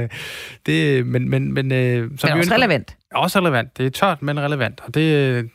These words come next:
Speaker 1: det, det må man bare sige, det er meget forskelligt fra det, vi lige snakkede med, med Michelle Hvid om i hvert fald. Det, det er jo på baggrund af både Danske Bank og Nordea, de har netop leveret nogle halvårsregnskaber, der viser, at de har, øh, altså markant lavere indtjening end samme tid sidste år.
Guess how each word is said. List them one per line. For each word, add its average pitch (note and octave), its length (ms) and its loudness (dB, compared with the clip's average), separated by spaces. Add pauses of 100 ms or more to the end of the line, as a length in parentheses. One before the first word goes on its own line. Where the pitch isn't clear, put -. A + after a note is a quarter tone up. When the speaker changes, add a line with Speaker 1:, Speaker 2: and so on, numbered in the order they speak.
(160)
Speaker 1:
det, D3 320 -2
det D3 80 2
må D#3 100 2
man C#3+ 60 -2
bare D3 120 2
sige, C#3+ 120 -4
det C#3+ 60 2
er C#3+ 40 2
meget D#3 180 2
forskelligt D3+ 320 -2
fra B2+ 60 -4
det, A#2+ 100 0
vi A#2 60 -2
lige A#2 180 -2
snakkede A2+ 360 -4 (120)
med, A#2 80 -6
med A#2+ 260 -6
Michelle A#2 280 -4
Hvid - 100 -8
om - 140 -8
i - 40 -6
hvert - 140 -12
fald. - 120 -12 (560)
Det, D#3+ 320 2
det E3 60 4
er E3 40 4
jo E3 80 4
på D#3+ 100 2
baggrund F3+ 380 2
af D#3 100 -4
både E3 160 2
Danske F3 340 0
Bank A#2+ 260 -2
og - 100 -18
Nordea, D#3+ 380 2
de D3+ 120 -4
har D#3 60 0
netop D#3 260 0
leveret C#3+ 240 2
nogle B2 160 0
halvårsregnskaber, - 640 -2
der A#2+ 120 0
viser, C#3 300 2
at A#2+ 200 -2
de C#3+ 120 2
har, B2 320 0
øh, - 140 -8 (220)
altså B2 200 -2
markant F#3+ 520 0
lavere B2+ 380 2
indtjening B2 480 -2
end A#2+ 200 -4 (320)
samme A#2+ 200 -2
tid B2+ 120 -4
sidste A#2 280 -2
år. A#2+ 100 -12